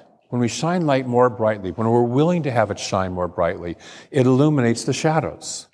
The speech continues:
right? The shadows have to show up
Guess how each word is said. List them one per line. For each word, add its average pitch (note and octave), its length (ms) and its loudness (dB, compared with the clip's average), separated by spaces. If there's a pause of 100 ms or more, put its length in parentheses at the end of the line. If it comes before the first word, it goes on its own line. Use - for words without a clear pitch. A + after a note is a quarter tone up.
(400)
right? A#2+ 300 -2 (1160)
The B2 80 -6
shadows C#3+ 400 2
have F3 300 -2
to C#3+ 80 -4
show G#2+ 260 0
up G#2 180 -2